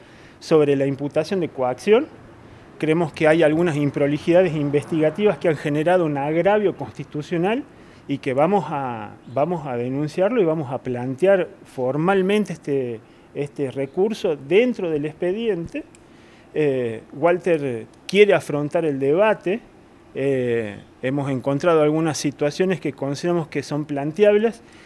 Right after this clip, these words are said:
Él quiere afrontar la justicia, quiere que se escuche en debate qué es lo que tiene para decir. Entendemos, en función de lo que él obra como plexo probatorio, que esta protesta no se efectuó en el domicilio del funcionario,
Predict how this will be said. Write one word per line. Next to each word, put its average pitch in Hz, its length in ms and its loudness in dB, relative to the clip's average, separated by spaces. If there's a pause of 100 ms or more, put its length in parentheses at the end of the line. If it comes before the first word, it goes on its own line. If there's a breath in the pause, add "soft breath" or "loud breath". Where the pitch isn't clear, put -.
Él 143 160 0
quiere 202 240 2
afrontar 151 460 -2
la 160 100 0
justicia, 175 560 -4
quiere 196 340 2
que 143 100 -6
se - 120 -10
escuche 180 360 -4
en 151 100 -4
debate 160 380 0
qué 185 120 2
es 170 60 4
lo 156 120 -2
que 139 80 -8
tiene 147 280 -4
para 120 240 -10
decir. 233 420 0 (420 loud breath)
Entendemos, 160 600 0
en 139 100 -4
función 143 360 -4
de 170 80 0
lo 151 140 -2
que 143 180 -2
él 156 160 -4 (180)
obra 202 420 8
como 139 220 -4
plexo 180 380 -2
probatorio, 165 580 0
que 175 100 -6
esta 156 220 -4
protesta 151 420 -4
no 196 160 0
se 185 140 -4
efectuó 156 400 -2
en 208 100 -2
el 143 140 -4
domicilio 165 540 -2
del 139 120 -2
funcionario, 170 560 -4